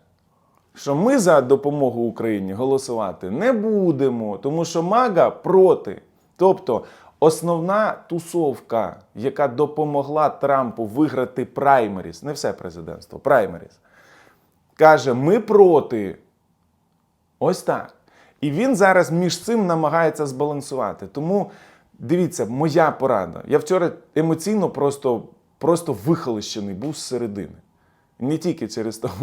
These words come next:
<laughs> що наближається день народження, який я ненавиджу, але і, ну окей, не ненавиджу, не люблю.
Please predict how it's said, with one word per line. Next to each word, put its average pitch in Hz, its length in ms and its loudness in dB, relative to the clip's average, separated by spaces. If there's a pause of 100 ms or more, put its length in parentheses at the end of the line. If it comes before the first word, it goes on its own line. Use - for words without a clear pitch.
<laughs> 113 220 -4
що - 220 -8
наближається 107 640 -4
день 98 220 -8
народження, 107 440 -6
який 104 240 -6
я 104 100 -2
ненавиджу, 120 600 -4 (500)
але 160 360 6
і, 127 260 -2
ну - 80 -6
окей, 104 220 -8
не 92 120 -10
ненавиджу, 90 480 -10
не 117 180 -4
люблю. 92 280 -8